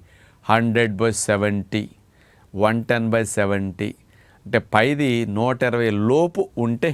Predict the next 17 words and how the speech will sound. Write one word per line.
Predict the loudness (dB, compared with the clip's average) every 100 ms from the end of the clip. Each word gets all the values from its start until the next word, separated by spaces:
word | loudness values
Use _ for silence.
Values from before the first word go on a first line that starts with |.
| 0
హెల్దీ, | 0 0 0 2 2 2 -2 -4 -12 _ _ -20 -20 _ 0
కిందది | 2 2 0 2 2
ఎనభై | 0 0 0 2
లోపు | 0 0 -4
ఉంటే | -4 -4 -6 -2
హెల్దీ, | 0 0 0 0 0 -2 0 0
ఐడియల్ | 2 2 0 -2
బీపీ | -4 -4
అని | -4 -4 -4
అర్థం | -4 -6 -6
అనమాట. | -10 -14 -16 -20 _ _ _ _
నూట | -2 0 2
ఇరవై | 2 2 2 0
ఉండకూడదు, | -2 0 -2 0 -2 -4 -4
కిందది | -2 0 0 0
ఎనభైయే | -2 0 0 0
ఉండకూడదు. | -2 -4 -4 -10 -10